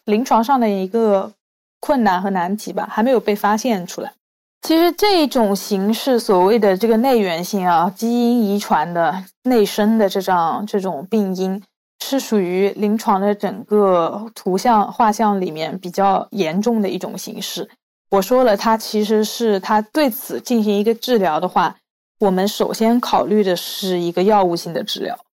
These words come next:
就是要吃这种抗抑郁药，是会减少他们情绪非常 down 的一些时刻，就不要，就会不让那个病人沉浸在里面。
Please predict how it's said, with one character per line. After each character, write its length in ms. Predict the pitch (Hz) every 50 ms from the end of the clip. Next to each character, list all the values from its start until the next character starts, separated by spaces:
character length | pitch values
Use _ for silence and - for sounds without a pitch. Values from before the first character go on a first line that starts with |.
| _ _
就 80 | - 202
是 360 | 185 - 180 175 165 139 160
要 240 | 147 185 180 170 170
吃 340 | - - - - 185 170 170
这 140 | - 185 175
种 180 | 180 160 151 -
抗 320 | - - 220 196 185 180
抑 200 | 196 196 185 180
郁 200 | 185 180 175 170
药， 220 | 180 180 170 - - _ _ _ _ _ -
是 140 | - 247 226
会 180 | 240 247 233
减 400 | - - - 190 165 170 196 226
少 320 | 220 - 226 180 104 - 208
他 240 | - - 214 196
们 540 | 196 196 196 190 180 175 170 165 170 - 214 _ _ _ -
情 340 | - - - 175 165 175 185
绪 360 | 180 - - 208 190 185 175
非 180 | - 202 202
常 260 | 202 - 175 160 165 160
down 300 | - 190 190 185 185 170
的 100 | 165 151
一 140 | 165 -
些 420 | - - - 156 143 127 113 101 - -
时 260 | - - 170 165 156
刻， 240 | - - - - 151
就 140 | - 185
不 160 | 185 - 175 185
要， 320 | 196 208 202 202 - -
就 260 | 202 - 208 202 196 190
会 220 | - - 202 190
不 140 | 185 - 180
让 240 | 185 208 214 208 202
那 80 | 202
个 80 | 190 196
病 200 | 190 214 214 196
人 140 | 180 175 185
沉 180 | - 185 160
浸 160 | 170 196 202
在 140 | 196 190 165
里 100 | 170 -
面。 200 | - - - -